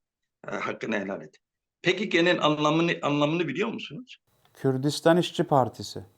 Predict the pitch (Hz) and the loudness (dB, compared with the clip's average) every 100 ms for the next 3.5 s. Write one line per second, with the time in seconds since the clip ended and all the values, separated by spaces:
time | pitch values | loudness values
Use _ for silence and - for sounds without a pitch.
0 | _ 180 180 175 - 156 - - 165 170 | _ -2 0 -2 -2 -2 -2 0 0 0
1 | - 220 - 202 214 185 165 156 147 190 | 2 0 4 4 6 4 4 2 4 2
2 | - 165 170 165 180 170 _ 135 127 127 | 2 -2 0 -4 -4 -6 _ 0 0 -2
3 | 123 170 165 220 202 | 0 2 2 0 -4